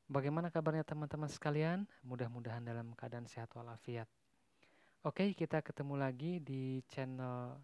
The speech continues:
Seblak Palu bersama Kang Husen. Kali ini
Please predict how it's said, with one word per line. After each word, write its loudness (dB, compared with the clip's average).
Seblak -6
Palu 0
bersama 0
Kang -6
Husen. -8
Kali 10
ini 6